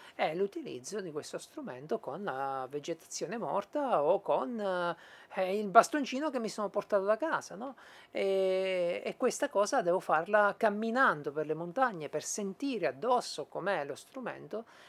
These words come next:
e capire se effettivamente sto avendo delle buone idee. Immaginiamo per esempio l'amico Dario, Dario Trifelli, che se ne va in giro con un suo coltellone alla cintura per i boschi.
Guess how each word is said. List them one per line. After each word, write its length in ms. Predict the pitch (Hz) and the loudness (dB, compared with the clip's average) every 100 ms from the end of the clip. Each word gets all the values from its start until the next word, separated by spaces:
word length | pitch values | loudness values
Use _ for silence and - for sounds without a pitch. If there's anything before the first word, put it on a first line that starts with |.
| - | -8
e 200 | 165 147 | -6 -2
capire 480 | - - 156 135 180 | -2 -2 -4 -4 -4
se 160 | - 233 | -2 -4
effettivamente 840 | - 160 - 226 294 143 139 196 | -4 -6 -6 -8 -6 -8 -8 -8
sto 280 | - 170 190 | -8 -4 -2
avendo 240 | 147 170 | -2 -6
delle 200 | 196 151 | -6 -6
buone 220 | 139 170 220 | -6 -10 -6
idee. 160 | 226 | -4
Immaginiamo 540 | 294 247 202 349 403 185 | -4 -4 -4 -2 0 0
per 160 | 165 | 0
esempio 440 | 151 - 180 160 160 | 0 0 -2 0 0
l'amico 680 | 170 165 139 143 135 131 151 | 0 -2 -6 -6 -4 -6 -2
Dario, 460 | 170 147 139 151 151 | 4 4 4 0 0
Dario 260 | 175 165 | 0 -2
Trifelli, 580 | 151 147 - 139 143 147 - - - - | -6 -10 -8 -8 -10 -16 -16 -20 -18 -10
che 80 | |
se 100 | 170 202 | -6 0
ne 80 | |
va 100 | 202 | 2
in 140 | 190 233 | 2 0
giro 280 | 175 190 254 | -2 -2 -2
con 140 | 165 | -4
un 120 | 175 | -6
suo 200 | - 226 | -4 -4
coltellone 840 | - 196 - 285 214 131 147 190 220 | -2 -4 -2 -2 -2 -6 -6 -6 -2
alla 240 | 151 151 | -2 -2
cintura 580 | - 247 214 131 143 170 | -6 -8 -8 -6 -2 -2
per 120 | 147 | -2
i 80 | 135 | -8
boschi. 580 | 120 - - - - | -12 -14 -14 -16 -18